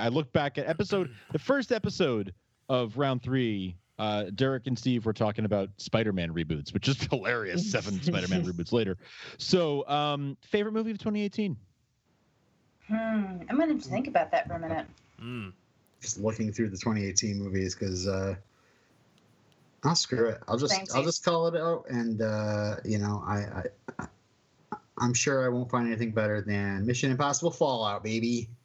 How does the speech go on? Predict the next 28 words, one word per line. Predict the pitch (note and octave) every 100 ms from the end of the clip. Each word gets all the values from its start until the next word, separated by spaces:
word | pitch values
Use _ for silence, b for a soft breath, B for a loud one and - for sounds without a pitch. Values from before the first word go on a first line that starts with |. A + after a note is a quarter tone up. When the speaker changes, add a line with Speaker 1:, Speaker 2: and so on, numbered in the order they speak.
| _ -
Speaker 1:
Whoa, | F#2+ A2 D3 D#3 B2
okay. | C3 E3 F#3+ _ _ _
Okay. | A3 B3+
Speaker 2:
Loved | D3+ -
it. | - _ _
Loved | A#2 B2+ C#3+
it. | -
Speaker 1:
Yeah. | C#3
Speaker 2:
Haven't | A3 A3+
seen | B3+ B3
the |
Spider-Verse | - A#3+ A3+ F3 C#3+ A#2 C#3+
yet. | A2 F#2+ - -
Uh, | A#2 A2 A2+
I | B2
will | D3+ E3
be | D#3+
Speaker 1:
Ah, | -
Speaker 2:
seeing | C#3 A2+
it. | F#2+ - _ -
Speaker 1:
you | A#2
Speaker 2:
Uh, | A2+
Speaker 1:
gotta | G#2+ F#2+
Speaker 2:
but, | G#2+
Speaker 1:
see | F#2
that, | E2+
Speaker 2:
uh, |
Speaker 1:
man. | E2+ E2+